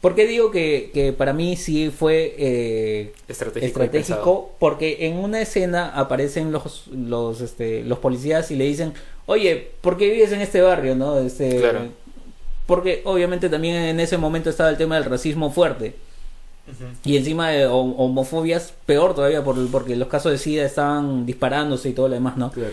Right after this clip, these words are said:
Speaker 1: Entonces la gente tenía miedo de entrar a un lugar porque no sabía con-, cómo se iba a contagiar del sida, ¿no? Pensaban que por el aire o porque te tocaran ya estabas contagiado de sida.
Speaker 2: Correcto, cierto.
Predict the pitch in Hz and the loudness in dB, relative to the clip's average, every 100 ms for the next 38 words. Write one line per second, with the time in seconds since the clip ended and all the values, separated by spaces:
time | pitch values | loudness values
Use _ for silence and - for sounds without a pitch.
0 | 123 - 139 151 127 165 170 147 160 175 | -10 -6 -2 0 0 0 0 0 0 0
1 | 180 190 170 147 165 165 165 160 165 160 | 0 2 2 2 2 0 2 2 2 0
2 | 143 143 156 160 165 165 156 175 170 160 | 0 0 0 0 0 -2 -2 -2 0 0
3 | 151 160 147 135 127 127 175 160 127 117 | 0 2 0 0 -2 0 0 2 0 -2
4 | 131 113 110 113 131 123 127 131 151 160 | -4 -4 -4 -4 -6 -4 -2 0 0 0
5 | 156 120 123 131 123 139 170 170 143 131 | 0 -2 0 0 0 0 0 2 2 2
6 | 120 117 - 131 127 117 123 127 156 160 | 0 -2 0 0 0 -2 -2 0 0 0
7 | 143 139 151 139 147 117 139 131 120 135 | 0 0 0 -2 -2 -2 0 0 0 -4
8 | 107 - - - - 101 - 104 113 | -4 -8 -10 -10 -10 -12 -10 -10 -12